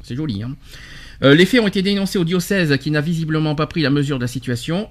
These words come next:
En effet, le père Gur-, le père Gurvan a seulement été envoyé, euh, dans une autre communauté, sans lien avec les paroissiens, et insuffisant pour les victimes, des, des femmes souvent en fragilité psychologique ou traversant un deuil. Le prêtre a finalement été condamné à deux ans de prison, dont six mois ferme, c'est pas terrible.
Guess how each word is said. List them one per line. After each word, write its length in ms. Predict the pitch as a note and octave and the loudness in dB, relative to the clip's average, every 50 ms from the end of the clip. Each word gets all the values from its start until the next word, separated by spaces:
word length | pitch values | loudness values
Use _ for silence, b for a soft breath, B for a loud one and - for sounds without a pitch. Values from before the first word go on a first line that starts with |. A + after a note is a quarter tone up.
| - | -6
En 120 | F3 F3+ E3+ | -6 -4 -4
effet, 180 | D3+ - F#3 | -4 -2 -2
le 100 | D#3+ C#3+ | -2 -2
père 220 | C#3 D#3+ D#3 D3 C#3 | -2 -2 -4 -4 -4
Gur-, 180 | C3 D#3 - | -6 -6 -4
le 120 | D3 D3+ C3+ | -2 -2 -2
père 160 | F3+ D#3+ D#3 | -2 -4 -2
Gurvan 280 | D3+ F#3 D#3 E3+ E3+ | -4 -4 -2 -2 0
a 60 | D#3 C#3 | 0 -2
seulement 300 | C3 - F3+ F#3 F#3 F3 | -2 -2 -2 0 0 -2
été 160 | D3+ - D#3+ | -2 -2 -4
envoyé, 400 | D3+ D3 D#3+ D#3+ D#3+ E3+ D#3+ C#3+ | -2 -2 -2 0 0 2 2 2
euh, 80 | B2 | 2
dans 100 | A#2+ C3 | 0 0
une 160 | C3+ D3 E3 F3+ | 0 0 -2 -2
autre 140 | F3 - | -2 -2
communauté, 500 | - D#3+ D3 C#3 C3 B2 A#2+ - D#3+ F3+ | -2 0 2 2 2 0 -2 -4 -4 -4
sans 240 | F#3+ - - G#3+ G3+ | -4 -4 -6 -6 -4
lien 160 | G3 G3 G3 | -2 -2 -2
avec 180 | F3+ D#3+ D#3 C#3 | -2 -4 -4 -4
les 60 | - C#3 | -6 -6
paroissiens, 640 | C3+ D3 C3 B2+ A#2 A#2+ - - D#3 E3+ F#3 - B B B B B B B B B B | -6 -6 -6 -6 -6 -8 -6 -4 -4 -4 -6 -6 B B B B B B B B B B
et 120 | - D3 | 0 2
insuffisant 500 | D#3+ F#3 G#3 - - G#3 - A3 G3 G3+ | 4 2 2 2 0 -2 -2 -2 -4 -4
pour 120 | F3 F3 F3+ | -2 -2 -2
les 60 | D#3+ | -2
victimes, 320 | C#3 C3 - - G3+ G#3 | -2 -2 -2 -2 -2 0
des, 440 | E3+ D3+ D3+ C#3 A2 - A2 A#2 A2+ | 0 0 0 0 0 -2 -2 -4 -4
des 160 | A#2+ B2+ C#3+ | -2 -2 -2
femmes 260 | C#3 - E3+ F#3+ F#3+ D3 | -2 0 0 0 0 0
souvent 300 | - - F3 E3 E3+ D#3 | -2 -4 -4 -2 -2 -4
en 20 | |
fragilité 460 | - - E3+ D#3+ E3 D#3 D#3 D3 D#3 D3 | -4 -4 -4 -4 -4 -4 -4 -4 -6 -6
psychologique 540 | - - D#3 - D#3 D3 D#3+ D#3 G3 A3 - | -4 -6 -6 -2 -2 -2 -2 -2 -4 -6 -6
ou 80 | F3 | -8
traversant 500 | C3+ - - D3+ D3 D3 C#3 - F#3 F3+ | -10 -8 -6 -6 -4 -6 -6 -6 -6 -4
un 60 | D3 A#2+ | -4 -4
deuil. 340 | G#2+ A#2+ C#3 A#2+ F2+ - - B B B B B B B B B B B B B B - | -2 0 0 0 -2 -4 -8 B B B B B B B B B B B B B B 2
Le 120 | B2+ D#3 | 2 2
prêtre 200 | D#3 E3+ A3 - | 4 2 0 0
a 60 | F#3 E3+ | 0 -2
finalement 400 | - - E3 E3+ D#3+ E3 E3 D#3 | -4 -2 -2 -2 0 0 -2 -2
été 160 | C#3+ - C#3+ | -4 -4 -6
condamné 320 | - D#3 D#3 D#3 D3+ D3 | -4 -4 -2 0 0 0
à 80 | B2+ A#2 | 0 0
deux 300 | C3 C#3 C#4+ E4 A#3 G3 | 2 2 2 2 0 -2
ans 120 | F#3+ B3 - - | -4 -8 -8 -8
de 80 | C#3 | -8
prison, 380 | C#3+ C#3 - D3+ C3+ C#3 D#3+ E3+ | -8 -6 -6 -4 -4 -4 -6 -6
dont 160 | D3 C3 B2+ B2+ | -4 -4 -4 -2
six 300 | - - - - B3+ C4+ | -4 -4 -4 0 2 2
mois 140 | G#3+ E3 | 2 2
ferme, 300 | C#3 - - C#3 D3 G3+ A3+ | 0 -4 -4 -6 -6 -6 -10
c'est 160 | - - - | -14 -16 -14
pas 80 | - C#3+ | -12 -10
terrible. 380 | - - C#3 A#2+ C3 E3 A3 | -8 -8 -6 -6 -6 -8 -10